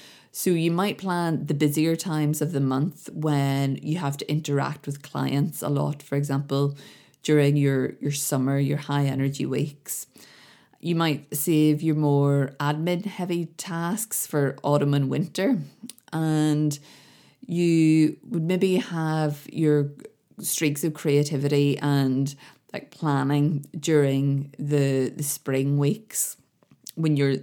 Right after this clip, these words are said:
we've got that sort of look forward mentality. Now, if you don't run your own business or you don't have much control over your workload, then you can make smaller changes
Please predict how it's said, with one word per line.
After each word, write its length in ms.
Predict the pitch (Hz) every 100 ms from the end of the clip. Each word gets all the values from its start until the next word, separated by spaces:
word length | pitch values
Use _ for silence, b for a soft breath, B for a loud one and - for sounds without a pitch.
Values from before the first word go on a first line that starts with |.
| -
we've 280 | 165 143 143
got 220 | 151 143
that 240 | 143 143
sort 140 | - 135
of 80 | 135
look 240 | 131 -
forward 520 | - 127 127 139 147
mentality. 760 | 143 135 147 135 135 139 170 147 _ _ _ _ _ _ _ _ B B B B B B -
Now, 180 | 180 180 180 165 - _ _ _ -
if 140 | 214
you 80 | 233
don't 440 | 208 208 202 - -
run 200 | 175 165
your 140 | 165
own 100 | 165
business 480 | 156 160 165 - -
or 440 | 170 160 156 151
you 220 | 147 151 151
don't 300 | 151 160 170
have 300 | 160 143 143
much 240 | 151 -
control 500 | - 147 139 135 135
over 140 | 143 143
your 140 | 135
workload, 640 | 131 139 156 147 143 139 -
then 540 | - 156 151 147 151 147 B B B -
you 100 | 180
can 200 | 208 190
make 220 | 202 -
smaller 600 | - - 160 143 143 156
changes 920 | - 170 147 151 156 160 131 - -